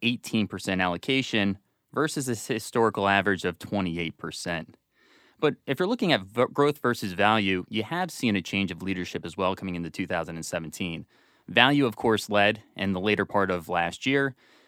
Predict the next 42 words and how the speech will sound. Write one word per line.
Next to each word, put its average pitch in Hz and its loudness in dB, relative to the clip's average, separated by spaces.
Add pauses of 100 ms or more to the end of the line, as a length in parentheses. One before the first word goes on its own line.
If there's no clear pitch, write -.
(200)
and 110 2
the 113 4
baton 160 0
has 135 2
been 120 0
held 131 2
over 123 2
to 117 -2
growth 107 2
so 127 0
far 104 2
for 107 -4
the 92 -4
first - -2
seven 101 2
months 92 -2
of 82 -8
this 80 -8
year. 101 0 (720)
So, 165 2 (100)
Paul 170 0
and, 123 2
uh, 117 6
Sean, 127 0 (260)
what 139 0
do 190 -2
you 190 -2
think 180 -4
is 123 0
going 143 2
to 135 -6
be 131 0
the 120 0
drivers 113 2
to 113 -2
switch - -8
that 117 4
leadership 101 0
back 104 2
into 104 -2
value's 85 -2
court? 80 -10